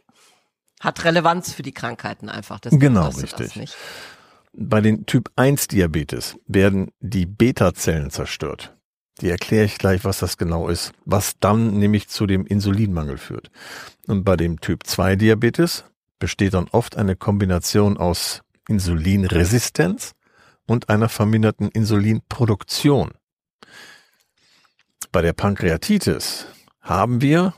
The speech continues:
Speaker 2: eine chronische Entzündung der Bauchspeicheldrüse. Und das kann die Langerhansinseln schädigen und Diabetes auslösen. Eine Überproduktion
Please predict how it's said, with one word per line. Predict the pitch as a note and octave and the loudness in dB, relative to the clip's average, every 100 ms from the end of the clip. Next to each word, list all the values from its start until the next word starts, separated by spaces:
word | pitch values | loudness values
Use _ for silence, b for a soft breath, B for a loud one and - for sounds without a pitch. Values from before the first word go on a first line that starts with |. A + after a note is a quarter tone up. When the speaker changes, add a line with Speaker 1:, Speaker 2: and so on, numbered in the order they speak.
| - | -2
Speaker 2:
eine | G#2 F#2 | 0 0
chronische | - - - G#2 C#3 D3+ D#3+ | -4 -6 0 2 4 2 0
Entzündung | G#2 A#2 - C3 C3+ | 0 0 0 0 0
der | B2+ B2 | 0 0
Bauchspeicheldrüse. | - C3 C#3 - G2 F2 F2+ D#2+ E2 C#2+ C2+ - _ _ _ _ _ _ B B B B | 2 2 0 -2 0 0 -2 -4 -4 -4 -6 -14 _ _ _ _ _ _ B B B B
Und | E2 - | -4 0
das | A#2 - - | 0 0 -6
kann | - A#2 | -2 0
die | A#2+ F2+ | 2 0
Langerhansinseln | D#2 D#2 A2 A#2+ B2 A#2+ C3 C3 - C#3 C3 C#3+ D3+ - | 0 0 2 2 2 2 -2 -2 -2 0 2 2 2 -6
schädigen | - - G#2+ F2+ G#2 A2 C#3+ | -8 -4 0 2 2 0 -2
und | - C3 B2 | -2 -4 0
Diabetes | A2 G#2 G#2+ A#2+ A2+ - _ | 2 2 2 2 0 -4 _
auslösen. | C#3 C#3 - - D3 C#3 - G#2+ - _ _ _ _ _ _ _ _ _ _ _ _ _ _ _ _ _ _ - | 4 4 2 -2 -2 -4 -8 -12 -16 _ _ _ _ _ _ _ _ _ _ _ _ _ _ _ _ _ _ -2
Eine | G2 - _ | -2 -2 _
Überproduktion | E3+ F#3 E3+ - G2+ E2+ - - C2+ B1+ F#2 | 2 4 4 2 0 0 -2 -4 -4 -6 -12